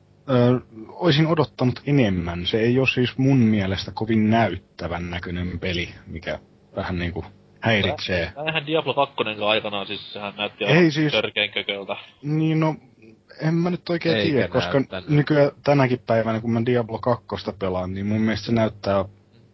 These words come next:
Speaker 1: tavallaan paremmalta kuin se kolmonen.
Speaker 3: Se oli silleen tyylitellyt semmonen. Ei niinku, ei sitä huonoa, mut siis silleen mun mielestä ihan tyylitelty tavallaan. Niinku eihän
Speaker 1: Mm.
Speaker 3: joku Baldur's Gate kakonenkaan huonon näköinen
Speaker 2: Ei,
Speaker 3: vieläkään.
Speaker 2: mutta siis kun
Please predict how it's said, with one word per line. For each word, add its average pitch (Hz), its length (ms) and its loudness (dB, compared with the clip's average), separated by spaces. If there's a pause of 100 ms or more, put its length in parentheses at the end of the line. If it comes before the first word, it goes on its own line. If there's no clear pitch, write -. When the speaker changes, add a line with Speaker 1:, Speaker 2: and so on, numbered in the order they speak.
(160)
Speaker 1:
tavallaan 104 420 2
paremmalta 95 600 2
kuin 95 120 -6
se 95 60 -6
kolmonen. 95 520 -4 (480)
Speaker 3:
Se 113 60 -8
oli 117 60 -8
silleen 147 320 -2
tyylitellyt 98 760 -4
semmonen. 85 560 -8 (440)
Ei 110 80 0
niinku, 123 160 0
ei 139 160 4
sitä 160 180 0
huonoa, 120 400 -2
mut 127 100 -14
siis - 180 -14
silleen 120 220 -4
mun 127 80 -14
mielestä 104 220 -8
ihan 123 120 -4
tyylitelty 95 540 -4 (100)
tavallaan. 87 520 -2 (200)
Niinku 104 160 0
eihän 131 160 6
Speaker 1:
Mm. 120 40 4
Speaker 3:
joku 131 120 -2
Baldur's 120 440 0
Gate 98 320 -4
kakonenkaan 87 580 -6
huonon 87 360 -10
näköinen 82 360 -10
Speaker 2:
Ei, 143 60 -2
Speaker 3:
vieläkään. 170 200 2
Speaker 2:
mutta - 160 -6
siis 131 160 -2
kun 123 220 -14